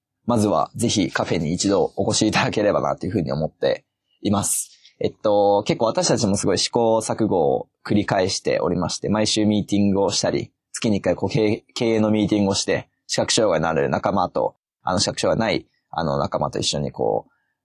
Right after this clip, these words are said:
う、どうやったらこう、例えば、もうちょっと来店者を増やせるんだろうとか、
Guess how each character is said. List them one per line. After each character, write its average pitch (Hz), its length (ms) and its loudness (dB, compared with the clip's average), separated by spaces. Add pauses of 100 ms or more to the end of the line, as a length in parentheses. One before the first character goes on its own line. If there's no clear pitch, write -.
(360)
う、 87 40 -2
ど 110 160 0
う 98 40 2
や 87 60 0
っ 82 40 -4
た 80 140 -2
ら 65 100 -2
こ - 180 -4
う、 - 60 -6
例 90 80 2
え - 20 0
ば、 69 280 -2 (400)
も 85 140 0
う 92 40 -2
ち - 40 -6
ょ - 20 -8
っ - 20 -12
と - 80 -2
来 87 200 0
店 87 200 -2
者 - 160 -4
を - 100 -4
増 - 60 -2
や 85 80 2
せ 90 140 -4
る 85 100 0
ん 76 60 -2
だ 62 80 -2
ろ 65 120 0
う - 40 -8
と - 80 -12
か、 - 320 -6